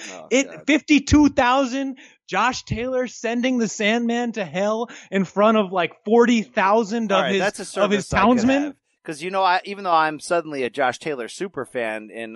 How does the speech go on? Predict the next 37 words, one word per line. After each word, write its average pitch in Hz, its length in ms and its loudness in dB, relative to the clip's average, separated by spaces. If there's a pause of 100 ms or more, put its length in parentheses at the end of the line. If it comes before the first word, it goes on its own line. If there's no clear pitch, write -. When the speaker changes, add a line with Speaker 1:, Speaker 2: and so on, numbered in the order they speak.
Speaker 1:
my 110 160 -6
unborn 117 440 -8
daughters, 135 400 -2
I'm 110 80 -20
trying 120 160 -8
to 117 40 -12
match 120 240 -6
him 113 140 -10
up 175 160 -8
with 123 160 -10 (180)
him. 113 340 -10 (340)
Um, 123 320 -2
you 135 100 -8
know, 165 140 -4
I 127 100 -2
love 117 260 -4
me 107 100 -12
some 110 200 -18
Lewis 117 260 -12
Ritson, 117 300 -12
and 95 80 -12
I 117 80 -4
could 123 140 -14
be 123 80 -12
talked 120 300 -6
into 113 340 -12
a, 98 240 -8
uh, 95 120 -10
Sandman 120 540 -8
hedge 143 340 -6
bet 101 200 -8
there 92 160 -12
with 92 140 -18
Dwyer 127 360 -2
and 104 140 -14
get 120 160 -10
myself 113 400 -8